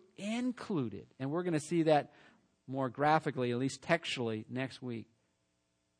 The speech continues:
But, but what, what a great thing to remember. We once were far outside of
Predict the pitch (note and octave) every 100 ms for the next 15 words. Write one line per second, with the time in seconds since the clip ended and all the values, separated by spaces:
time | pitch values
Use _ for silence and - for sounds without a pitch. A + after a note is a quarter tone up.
0 | _ _ _ - F3 - _ _ - F#3+
1 | A3 E3+ B3+ A#3 F3+ F3 C#4 C4+ C3+ -
2 | D3 E3 G#3+ C4 C4 G#3 - _ _ _
3 | - B3 A3 - F3+ E3 E3+ E3+ C3 C#3
4 | A#2+ E3 A#3 - - B2+ - - - G3
5 | G3+ F3+ B2+ F#2+ D2+ _ - F#3+ - -
6 | F3+ F3 E3 B2